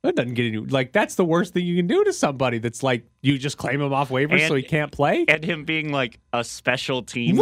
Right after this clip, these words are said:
Speaker 2: guy.
Speaker 1: Right.
Speaker 2: Like, he's
Speaker 1: Yeah.
Speaker 2: never gonna get, like,
Speaker 1: They didn't, it's not Travis Kelce they're taking off the <laughs> roster.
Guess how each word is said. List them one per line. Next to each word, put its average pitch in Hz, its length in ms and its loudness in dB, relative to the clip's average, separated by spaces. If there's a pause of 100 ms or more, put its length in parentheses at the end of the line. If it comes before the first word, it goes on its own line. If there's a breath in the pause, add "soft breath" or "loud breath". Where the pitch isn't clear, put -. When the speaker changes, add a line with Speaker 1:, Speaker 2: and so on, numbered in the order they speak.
(120)
Speaker 2:
guy. - 140 6
Speaker 1:
Right. 392 80 4
Speaker 2:
Like, 285 120 -2
he's 170 220 0
Speaker 1:
Yeah. 170 80 2
Speaker 2:
never 190 360 2
gonna 139 280 0
get, 113 280 -4 (440)
like, 131 160 -2 (560)
Speaker 1:
They 180 80 6
didn't, 277 340 -2
it's 202 160 0
not 349 220 2
Travis 247 440 2
Kelce 240 540 0
they're 131 140 -4
taking 143 360 -2
off 123 220 0
the 127 100 0
<laughs> - 0 -
roster. 131 600 -2